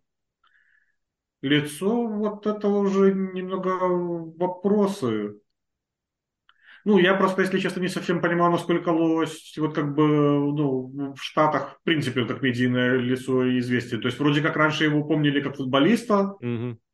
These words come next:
Speaker 1: Это всё, ну, так медийно засвечен был вопрос. Ну, от этого щас что-то вот осталось или нет для масс?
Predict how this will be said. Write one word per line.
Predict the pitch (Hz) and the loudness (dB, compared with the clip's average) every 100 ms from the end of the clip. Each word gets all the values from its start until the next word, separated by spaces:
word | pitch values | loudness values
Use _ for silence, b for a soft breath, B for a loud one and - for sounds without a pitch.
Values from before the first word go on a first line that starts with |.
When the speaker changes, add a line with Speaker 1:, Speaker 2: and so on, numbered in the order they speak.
| _ _ | _ _
Speaker 1:
Это | 160 156 | -4 -2
всё, | - 156 | 0 0
ну, | |
так | 165 151 | 0 -2
медийно | 139 143 143 139 143 | 0 2 2 2 2
засвечен | 135 139 131 139 120 | 0 -2 -4 -4 -2
был | 131 | 0
вопрос. | 135 165 165 | 0 0 0
Ну, | 170 143 | 0 -2
от | 143 | -2
этого | 156 160 | 0 0
щас | 160 135 | 0 0
что-то | - 117 123 | -2 -4 -4
вот | 120 | -4
осталось | - 196 208 - | 0 2 2 0
или | 127 139 | -2 -2
нет | 123 107 | -4 -4
для | 110 | -6
масс? | 107 - | -8 -10